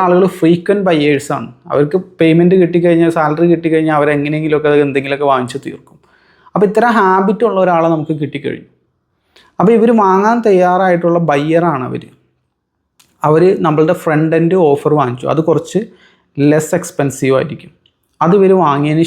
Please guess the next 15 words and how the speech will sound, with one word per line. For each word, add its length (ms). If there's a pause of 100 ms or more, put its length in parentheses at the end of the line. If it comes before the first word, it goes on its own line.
ശേഷം 300 (460)
നമ്മളുടെ 320
അടുത്ത 220 (120)
കുറച്ചും 380
കൂടി 160 (480)
എക്സ്പെൻസീവ് 540
ആയിട്ടുള്ള 340
എന്തെങ്കിലും 340
ഉണ്ടെങ്കിൽ 280 (180)
ഇവരുടെ 400
മുമ്പിലേക്ക് 460
ഒന്നും 180
കൂടി 120 (100)
പ്രസന്റ് 380
ചെയ്യുക. 200